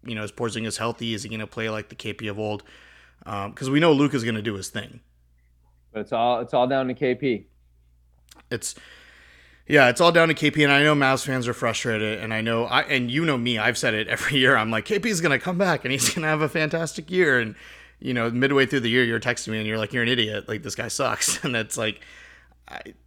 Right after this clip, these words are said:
Speaker 1: look, man, I, I want the guy to be healthy. Um, I, I think he's
Speaker 2: He's gotta play seventy games. Like, he has to, minimum.
Speaker 1: That's bold, man. Seventy games is bold. I, I would, I would take sixty-five. I,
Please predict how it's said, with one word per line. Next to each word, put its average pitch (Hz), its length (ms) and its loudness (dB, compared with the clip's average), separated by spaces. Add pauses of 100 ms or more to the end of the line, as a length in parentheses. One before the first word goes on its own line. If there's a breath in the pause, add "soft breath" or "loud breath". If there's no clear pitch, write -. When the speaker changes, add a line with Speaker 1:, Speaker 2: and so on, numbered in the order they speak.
(160)
Speaker 1:
look, 165 220 4
man, 127 180 2
I, 127 180 4
I 131 180 4
want 131 260 0
the 131 80 0
guy 113 160 2
to 113 60 -2
be 110 100 -4
healthy. 110 640 -12
Um, 107 360 -8
I, 110 160 -2
I 110 240 -4
think 123 240 -4
he's 110 560 -8
Speaker 2:
He's 170 160 -2
gotta 214 240 4
play 220 200 4
seventy 185 360 2
games. 120 520 -4
Like, 117 220 -4
he 123 120 -8
has 127 280 -2
to, 92 160 -6
minimum. 101 460 -6 (460)
Speaker 1:
That's - 200 -16
bold, 143 540 -2
man. 120 100 -10
Seventy 151 340 -4
games 151 240 -4
is 120 100 -10
bold. 123 340 -2
I, 151 300 6
I 139 120 4
would, 151 280 -2 (140)
I 139 100 4
would 147 140 2
take 175 200 -4
sixty-five. 107 800 -8 (260)
I, 113 420 -4